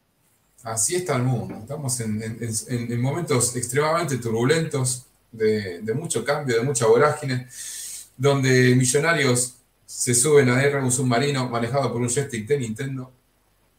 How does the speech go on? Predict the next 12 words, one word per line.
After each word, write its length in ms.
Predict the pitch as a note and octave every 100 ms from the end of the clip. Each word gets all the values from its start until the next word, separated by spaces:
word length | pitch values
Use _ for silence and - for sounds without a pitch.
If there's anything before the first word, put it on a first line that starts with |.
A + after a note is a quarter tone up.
| -
eh, 240 | A#2 G#2+ F#2+
a 80 | B2+
buscar 400 | B2 B2 C#3+ C3+
un, 560 | A#2+ A2 G#2 G2+ - _ -
un, 680 | B2+ A#2+ A2+ G#2+ G2+ - - _ _ _ _ _ _ _ _ _ _ -
un, 380 | A#2 G#2+ G#2 G2+
que 100 | -
era 100 | A#2+
un 80 | A2
transatlántico 760 | A2+ C3+ B2+ D3+ D#3+ C3+ B2+ B2
de 80 | B2
lujo, 480 | E3 - A#2 B2